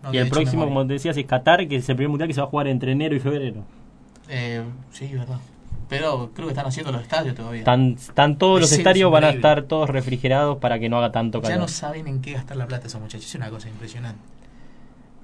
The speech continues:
Speaker 1: Se limpian
Speaker 2: Y yo
Speaker 1: el
Speaker 2: creo que va a ser uno de los mejores mundiales de la historia.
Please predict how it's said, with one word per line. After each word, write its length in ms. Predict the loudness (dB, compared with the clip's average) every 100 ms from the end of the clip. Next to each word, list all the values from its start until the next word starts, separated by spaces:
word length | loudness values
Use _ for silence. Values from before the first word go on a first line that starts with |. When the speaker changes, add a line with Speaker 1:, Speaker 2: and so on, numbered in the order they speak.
| -20
Speaker 1:
Se 120 | -16 -10
limpian 380 | -4 -2 0 2
Speaker 2:
Y 40 |
yo 20 |
Speaker 1:
el 40 | 4
Speaker 2:
creo 100 | 6
que 60 | 8
va 80 |
a 20 | 6
ser 140 | 6
uno 100 | 4
de 60 | 6
los 80 | 6
mejores 340 | 4 4 4
mundiales 280 | 4 4 2
de 60 |
la 60 | -2
historia. 360 | -4 -6 -6